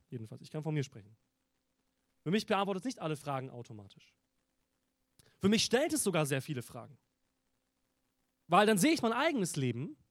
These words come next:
so wie Matthias auch schon in der Einleitung gesagt hat, und da merke ich, ja, so immer alles toll ist da nicht. Ne? Ja, aber ich glaub doch an Jesus. Bin doch sein Kind geworden, ne? Johannes eins, wer,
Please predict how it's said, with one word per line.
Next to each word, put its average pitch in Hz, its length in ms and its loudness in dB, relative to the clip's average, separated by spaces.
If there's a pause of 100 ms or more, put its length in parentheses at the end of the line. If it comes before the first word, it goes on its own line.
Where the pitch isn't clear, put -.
(1800)
so 170 120 2
wie 170 60 0
Matthias 190 300 -2
auch 160 100 -10
schon 170 120 -6
in 147 40 -4
der 147 100 -2
Einleitung 208 320 -6
gesagt 123 340 -10
hat, 202 140 -10
und 190 240 -4
da 202 80 6
merke 220 240 2
ich, - 200 -4 (400)
ja, 262 160 2
so 233 200 -2
immer 262 260 4
alles 196 240 2
toll 185 200 0
ist 254 100 -2
da 381 80 0
nicht. 226 320 0 (480)
Ne? 175 220 -4 (1600)
Ja, 202 100 4
aber 185 120 4
ich 139 120 -4
glaub 254 180 2
doch 339 120 -6
an 302 120 -2
Jesus. 113 480 -6 (1400)
Bin 262 120 4
doch 403 120 0
sein 214 240 2
Kind 202 280 0
geworden, 147 420 -2
ne? 294 200 0
Johannes 202 360 0
eins, 285 420 0
wer, 202 140 2